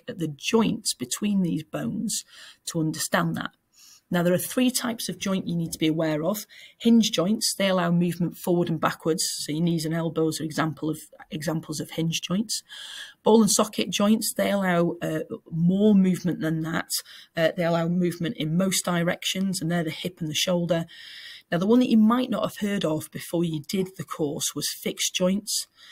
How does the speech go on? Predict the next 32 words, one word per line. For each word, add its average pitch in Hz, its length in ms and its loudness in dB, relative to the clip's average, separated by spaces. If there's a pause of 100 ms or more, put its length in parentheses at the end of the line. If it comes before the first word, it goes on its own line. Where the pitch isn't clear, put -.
(240)
The 165 80 -4
skull - 440 4
is 208 140 0
an 170 60 0
example 170 440 0
of 156 80 -6
a 151 40 -6
fixed - 440 -6
joint. 156 320 -4
The 214 60 -8
skull - 240 0
is 220 120 6
actually 226 300 0
made 185 520 0 (320)
initially 175 520 2
of 143 100 -6
twenty-two 180 840 -4
different - 460 -6
bones 175 440 2
that - 140 -6
fix - 380 -6
together - 640 -4 (340)
shortly 175 480 0
after - 300 -4
birth, 170 540 0 (340)
and 180 160 4
they 170 140 2
then 170 180 0
allow 160 240 0
no 170 320 2
further 160 400 -4
movement. 170 460 -2